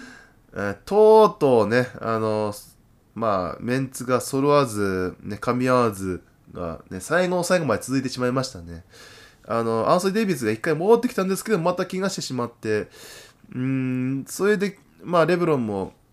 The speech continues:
まあ、やっぱちょっと故障勝ちになってしまって、あの、まあ、ウエストブルックがね、えー、まあ、一番、まあ、コンサートに出てはいたんですけども、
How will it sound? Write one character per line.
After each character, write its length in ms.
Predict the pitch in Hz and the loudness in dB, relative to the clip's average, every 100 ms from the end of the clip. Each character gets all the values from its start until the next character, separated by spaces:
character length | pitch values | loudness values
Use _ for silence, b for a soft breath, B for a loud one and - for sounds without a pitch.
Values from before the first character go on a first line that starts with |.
| _ | _
ま 100 | - | -4
あ、 20 | 127 | -4
や 60 | |
っ 20 | |
ぱ 120 | 123 117 | -2 -6
ち 80 | |
ょ 40 | - | -6
っ 20 | |
と 80 | - | -10
故 140 | 139 | -10
障 240 | 127 151 143 | -2 0 2
勝 200 | 143 - | 0 -2
ち 40 | |
に 80 | 135 | -6
な 60 | |
っ 40 | 139 | -6
て 60 | |
し 60 | - | -6
ま 80 | 117 | -8
っ 60 | 107 | -8
て、 360 | - 98 92 - B B B B B - | -8 -6 -6 -10 B B B B B -4
あ 160 | 110 | -2
の、 640 | 110 110 104 101 98 92 85 | 0 -2 -2 -4 -6 -8 -10
ま 340 | 101 104 98 - | -8 -8 -8 -14
あ、 60 | _ | _
ウ 120 | - 202 | 0 0
エ 40 | |
ス 80 | - | 0
ト 60 | |
ブ 80 | 208 | 0
ル 80 | 269 | -2
ッ 20 | |
ク 120 | 269 120 | -2 -4
が 100 | 92 | -4
ね、 220 | 101 107 - _ | -4 -8 -12 _
え 320 | 101 104 98 | -12 -10 -12
ー、 60 | 98 _ | -16 _
ま 340 | - 123 98 - | -6 -2 -2 -4
あ、 20 | |
一 160 | 123 - | -10 -6
番、 260 | 147 135 - _ _ _ _ | -2 -2 -2 _ _ _ _
ま 80 | - | -14
あ、 20 | |
コ 140 | - 190 | -4 -2
ン 40 | |
サ 100 | 190 | 0
ー 40 | 110 | -2
ト 60 | |
に 60 | 95 | -4
出 100 | 147 | -2
て 80 | 147 | 0
は 60 | |
い 80 | 151 | 2
た 100 | 226 | 0
ん 60 | 202 | 0
で 60 | |
す 120 | - | -4
け 80 | - | -6
ど 140 | 190 196 | -4 0
も、 320 | 247 233 | 2 2